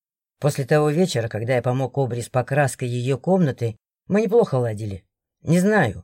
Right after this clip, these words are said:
можно было ли назвать нас друзьями. Думаю, мы всегда ходили по краю, и в наших отношениях был подтекст. Но мы неплохо справлялись, не переступая последнюю черту. Прихватив своё пиво, я направился к бару. Обри уже заказывала второй шот.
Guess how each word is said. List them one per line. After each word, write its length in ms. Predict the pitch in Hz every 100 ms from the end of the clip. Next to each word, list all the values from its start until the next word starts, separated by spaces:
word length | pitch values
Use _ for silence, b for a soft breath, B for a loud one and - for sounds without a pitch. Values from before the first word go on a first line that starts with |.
| -
можно 360 | 156 208 170 131
было 220 | 135 127
ли 180 | 123 127
назвать 380 | 131 131 123
нас 160 | 131 127
друзьями. 640 | 113 123 117 170 190 117 - _ _ _ -
Думаю, 320 | 151 147 139
мы 80 | 143
всегда 360 | - 123 156
ходили 440 | 151 123 117 139 123
по 160 | 113
краю, 500 | - 131 143 113 101 _ _ -
и 80 | 113
в 40 |
наших 300 | 143 135 117
отношениях 560 | 120 135 - 165 120 110
был 180 | 127 120
подтекст. 600 | - - - 120 - - _ _ _
Но 220 | 151 196
мы 120 | 165
неплохо 380 | 151 127 151 143
справлялись, 640 | 117 120 117 131 139 98
не 100 | 120
переступая 540 | 110 117 - 117 123 110
последнюю 500 | 117 - 120 110 110
черту. 400 | 123 113 110 98 _ _ _ _ _ _ _
Прихватив 480 | 127 127 139 147 139
своё 260 | 127 139
пиво, 220 | 127 170 151
я 180 | 120
направился 520 | 123 135 131 123 - 139
к 80 |
бару. 320 | 139 120 104 - _ _ _ _ -
Обри 240 | 180 170 135
уже 240 | 127 151
заказывала 520 | 135 123 139 123 120
второй 360 | - 139 143 120
шот. 360 | - 113 101